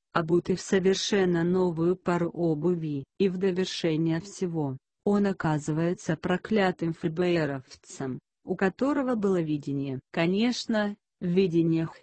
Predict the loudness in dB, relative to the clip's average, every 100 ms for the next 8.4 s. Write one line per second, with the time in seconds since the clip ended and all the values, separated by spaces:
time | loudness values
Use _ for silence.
0 | -4 2 2 2 -2 -4 0 0 0 0
1 | 2 4 4 2 -2 -4 0 -2 -2 _
2 | _ -4 -2 0 0 0 -2 2 2 2
3 | 0 0 0 -2 -4 -4 -4 -4 _ -16
4 | -10 0 2 4 4 4 2 2 2 2
5 | 0 2 2 2 2 4 4 4 4 2
6 | 0 -4 -6 -2 -2 0 0 0 -4 _
7 | 0 2 2 0 2 4 6 2 0 -2
8 | 0 2 2